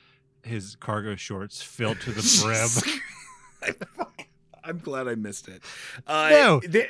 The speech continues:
Speaker 1: there was also this guy that was working there that had such a big neck, his, like, it, it filled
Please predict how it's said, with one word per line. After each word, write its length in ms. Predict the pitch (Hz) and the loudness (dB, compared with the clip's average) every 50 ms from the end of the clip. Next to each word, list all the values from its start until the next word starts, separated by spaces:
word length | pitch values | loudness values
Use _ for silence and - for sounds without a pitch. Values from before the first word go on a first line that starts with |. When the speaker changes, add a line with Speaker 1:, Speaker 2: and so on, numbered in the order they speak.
| - | -2
Speaker 1:
there 160 | - 175 214 202 | 0 2 4 4
was 120 | 185 156 | 4 6
also 280 | 190 202 185 - 233 202 | 4 4 4 2 2 2
this 180 | 170 151 - | 2 0 0
guy 220 | - 175 160 165 160 | 2 4 4 4 6
that 100 | 160 143 | 4 4
was 180 | 135 123 104 | 2 2 0
working 380 | 113 131 143 143 - 170 151 131 113 | 0 0 0 0 0 -2 -2 0 2
there 280 | 107 101 98 101 98 - _ _ _ _ _ _ _ _ _ _ _ _ | 2 0 0 -2 -4 -10 _ _ _ _ _ _ _ _ _ _ _ _
that 280 | - 131 131 143 - - | 0 0 0 0 0 -2
had 360 | 117 127 123 120 117 107 - | 2 2 4 4 4 2 -2
such 420 | - - - - 139 143 135 - | -6 -6 -2 0 0 0 2 0
a 60 | 165 | -2
big 320 | 127 107 - 135 127 113 104 | -2 0 0 0 0 0 0
neck, 520 | 104 104 107 107 113 131 - - - - _ _ _ _ _ _ _ _ _ _ _ _ _ _ _ _ | -4 -4 -2 -2 -2 -4 -4 -10 -18 -20 _ _ _ _ _ _ _ _ _ _ _ _ _ _ _ _
his, 280 | - 113 135 131 110 107 | -2 0 2 2 2 2
like, 300 | 127 123 123 120 - _ _ _ _ _ - | 2 2 2 0 -2 _ _ _ _ _ -16
it, 100 | - - _ | -16 -8 _
it 180 | 160 151 156 - _ | -2 -2 -2 -4 _
filled 640 | - - - - - 156 147 143 139 139 131 120 | -16 -18 -14 0 6 6 8 8 8 6 4 0